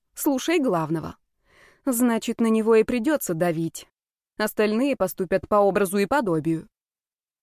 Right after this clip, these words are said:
Главарь, не спеша отвечать, рассматривал меня. Он был довольно молод и неожиданно хорош собой, если бы его побрить и вымыть сальные волосы до плеч.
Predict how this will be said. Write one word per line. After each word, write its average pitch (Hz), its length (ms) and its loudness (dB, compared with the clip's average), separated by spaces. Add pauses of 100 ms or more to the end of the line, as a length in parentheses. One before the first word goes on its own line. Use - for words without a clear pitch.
(1080)
Главарь, 208 500 4
не 220 140 2
спеша 190 380 0
отвечать, 190 500 0
рассматривал 175 800 0
меня. 160 320 -2 (560)
Он 202 200 2
был 185 180 4
довольно 185 480 4
молод 226 600 -2 (160)
и 269 100 4
неожиданно 208 640 2
хорош 208 380 2
собой, 220 480 0
если 175 340 -2
бы 170 160 -2
его 170 340 -2
побрить 190 460 0
и 185 40 -2
вымыть 185 300 0
сальные 202 420 2
волосы 165 400 -2
до 156 120 -4
плеч. 156 400 -8